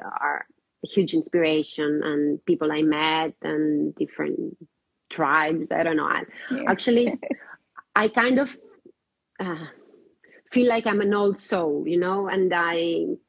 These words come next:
Speaker 1: I really get inspired. I, I get inspired by different tribes and, like, the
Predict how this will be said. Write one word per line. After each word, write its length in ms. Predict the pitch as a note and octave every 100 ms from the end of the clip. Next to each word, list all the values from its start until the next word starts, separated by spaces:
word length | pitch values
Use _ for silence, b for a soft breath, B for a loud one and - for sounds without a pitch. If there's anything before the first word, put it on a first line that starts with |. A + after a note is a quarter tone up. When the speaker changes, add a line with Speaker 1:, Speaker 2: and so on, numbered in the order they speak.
| - B B B B _ _ _ _ _ _ _ _ -
Speaker 1:
I 160 | G3 G3+
really 340 | F#3+ B3 C4
get 180 | A3 G#3+
inspired. 640 | G#3+ - G3+ F3+ E3 E3 -
I, 120 | F3+
I 60 | E3+
get 180 | F#3 F#3+
inspired 540 | G#3 G3 G3+ F#3+ G3 F3+
by 260 | F#3 E3+ - -
different 360 | G3 G3 G3 F#3
tribes 520 | - E3+ D#3+ E3+ E3+
and, 200 | F3 E3+
like, 200 | D#3+ D#3 -
the 160 | E3